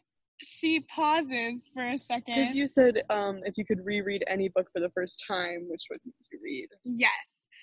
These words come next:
Speaker 1: So she pauses for a second, and I could see it in her eyes. She was, like, <laughs> debating whether she should say it or not.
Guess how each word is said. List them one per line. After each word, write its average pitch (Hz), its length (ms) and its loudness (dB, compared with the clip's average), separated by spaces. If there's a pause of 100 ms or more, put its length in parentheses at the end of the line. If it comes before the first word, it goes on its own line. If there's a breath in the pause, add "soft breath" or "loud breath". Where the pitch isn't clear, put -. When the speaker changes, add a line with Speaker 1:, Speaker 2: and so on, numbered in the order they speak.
(160 soft breath)
Speaker 1:
So 247 540 0 (540)
she 349 520 0 (100)
pauses 302 560 2
for 269 100 -4
a 247 120 0
second, 240 500 -2
and 269 100 -2
I 262 180 -2
could 262 200 -4
see - 180 -6
it 466 120 2
in 415 100 2
her 311 100 4
eyes. 277 320 4
She 302 120 2
was, 285 100 2
like, 294 160 0
<laughs> - 0 -
debating 294 640 2
whether 247 260 0
she 302 200 -4
should 247 200 -10
say 269 300 2
it 226 80 0
or 214 80 -8
not. 214 240 -8